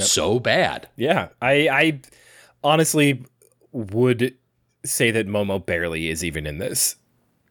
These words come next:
Speaker 1: Yeah, you
Speaker 2: I,
Speaker 1: could
Speaker 2: I
Speaker 1: forget
Speaker 2: feel like I
Speaker 1: that
Speaker 2: can
Speaker 1: he was
Speaker 2: picture,
Speaker 1: there.
Speaker 2: I can picture one scene with Momo, and it's not even this one.
Speaker 1: Mm-hmm.
Speaker 2: It's, like, later on when they're riding Appa through the water, Momo is also on Appa. <laughs>
Speaker 1: And makes the same disgusting
Speaker 2: <laughs>
Speaker 1: noises.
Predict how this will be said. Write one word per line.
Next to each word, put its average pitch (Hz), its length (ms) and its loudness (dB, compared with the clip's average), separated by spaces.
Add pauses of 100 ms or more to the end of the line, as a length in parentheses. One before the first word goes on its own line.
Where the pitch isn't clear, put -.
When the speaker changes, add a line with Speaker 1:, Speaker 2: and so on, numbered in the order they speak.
(300)
Speaker 1:
Yeah, - 180 -4 (120)
you 113 100 -2
Speaker 2:
I, 113 60 0
Speaker 1:
could 131 140 -2 (200)
Speaker 2:
I 131 100 2
Speaker 1:
forget - 40 0
Speaker 2:
feel 156 180 0
like 156 140 2
I 143 80 4
Speaker 1:
that - 60 -4
Speaker 2:
can 139 100 -2
Speaker 1:
he 127 40 -6
was 135 140 0
Speaker 2:
picture, - 220 -2
Speaker 1:
there. 123 100 -2
Speaker 2:
I 131 60 2
can 123 140 -2
picture 151 380 0
one 107 460 0
scene 98 340 -4
with 87 160 -10
Momo, 87 300 -6
and 95 80 -8
it's 104 100 -6
not 131 220 2
even 120 180 0
this 104 220 -4
one. 69 200 -14 (540)
Speaker 1:
Mm-hmm. 98 400 -8 (220)
Speaker 2:
It's, 104 180 -4
like, 107 160 0
later 117 400 2
on 104 240 2
when 98 120 -4
they're 95 120 -2
riding 98 360 2
Appa 185 300 0
through 104 200 -6
the 95 80 -2
water, 85 560 -2
Momo 92 400 -2
is 92 180 -6 (140)
also 113 420 2
on 85 200 -4
Appa. 170 460 0
<laughs> - 920 -20
Speaker 1:
And 104 300 -4
makes 101 240 -2
the - 120 -8
same 90 340 0
disgusting - 580 -2
Speaker 2:
<laughs> - 0 -
Speaker 1:
noises. 208 460 2